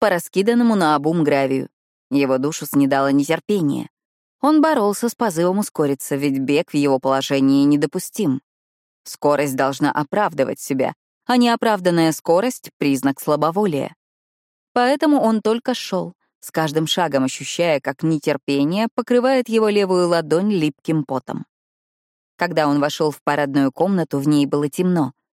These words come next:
Он прошел по ней, не тратя времени на свет,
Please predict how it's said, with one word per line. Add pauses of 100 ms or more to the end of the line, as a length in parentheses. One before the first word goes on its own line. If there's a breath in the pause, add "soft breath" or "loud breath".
(500)
Он
прошел
по
ней,
не
тратя
времени
на
свет,